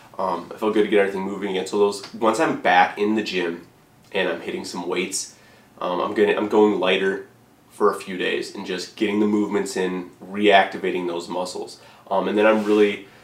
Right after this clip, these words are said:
focused at the end of my workouts of hitting some stretching and mobility. So I'm hitting, like, hip mobility stretches, um, ankle mobility, lower back, <clears throat> hamstrings, um,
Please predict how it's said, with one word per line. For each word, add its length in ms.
focused 420
at 160
the 180
end 200
of 100
my 80
workouts 680
of 200
hitting 240
some 140
stretching 460
and 100
mobility. 540
So 180
I'm 100
hitting, 180
like, 160
hip 200
mobility 400
stretches, 840
um, 240
ankle 480
mobility, 720
lower 320
back, 480
<clears throat> 60
hamstrings, 1160
um, 400